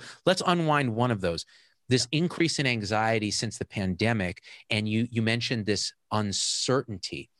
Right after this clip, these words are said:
Speaker 2: Yeah.
Speaker 1: uh, this idea that we're, we're really, th-, this is very uncomfortable for us. And let's talk, let's just bring it right to the right now, um, because you're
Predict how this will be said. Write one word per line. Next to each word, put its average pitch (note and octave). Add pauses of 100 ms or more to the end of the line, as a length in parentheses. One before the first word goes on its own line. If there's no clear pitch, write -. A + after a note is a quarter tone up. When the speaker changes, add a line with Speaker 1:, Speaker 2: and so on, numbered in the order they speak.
(340)
Speaker 2:
Yeah. F#2
Speaker 1:
uh, G#2+
this G2+
idea A2+
that A2
we're, A2
we're G#2+ (140)
really, B2+
th-, A2+
this A#2+
is G2+
very B2+
uncomfortable G2
for F#2
us. E2+
And A#2 (420)
let's C3
talk, F#3+
let's D#3
just -
bring D#3
it C#3+
right B2+
to E3+
the C#3
right A#2
now, F#2 (480)
um, A2
because A2
you're C#3